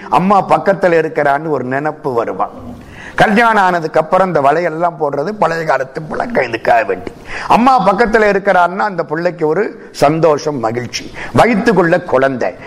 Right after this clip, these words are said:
வெளியில நாரதர். பெருமான் ஆணையிட்டார், "நாரதா,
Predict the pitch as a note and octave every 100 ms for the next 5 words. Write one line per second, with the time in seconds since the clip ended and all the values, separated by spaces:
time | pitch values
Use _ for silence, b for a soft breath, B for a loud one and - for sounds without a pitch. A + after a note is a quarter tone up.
0 | B F3 A3 A3+ G3+ G#3 B2 C3 F#3 F3
1 | B2+ - - B B - - F#3 A#3+ B3+
2 | B3+ A#3 E3 G3+ F#3 D3+ - C3 B2+ D#3
3 | G#3 G#3 A#3